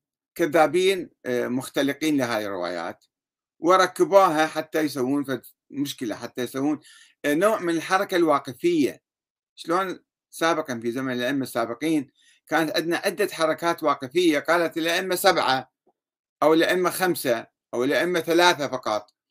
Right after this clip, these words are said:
أو، آه، الإمام موسى الكاظم هو المهدي، حركات واقفية ج-، جاءت وصارت.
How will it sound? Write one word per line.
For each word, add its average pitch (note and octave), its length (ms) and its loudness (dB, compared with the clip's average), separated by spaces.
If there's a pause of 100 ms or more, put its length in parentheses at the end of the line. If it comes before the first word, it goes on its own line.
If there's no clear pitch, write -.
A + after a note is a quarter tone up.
(720)
أو، D#3 360 0
آه، C#3+ 460 2
الإمام C3 840 -6
موسى D#3+ 220 -4
الكاظم D#3+ 380 0
هو F#3+ 180 4
المهدي، C3 500 -2
حركات A3+ 580 -6
واقفية E3+ 520 2
ج-، G2+ 440 -12 (160)
جاءت G2 380 -8 (400)
وصارت. A#2+ 500 -2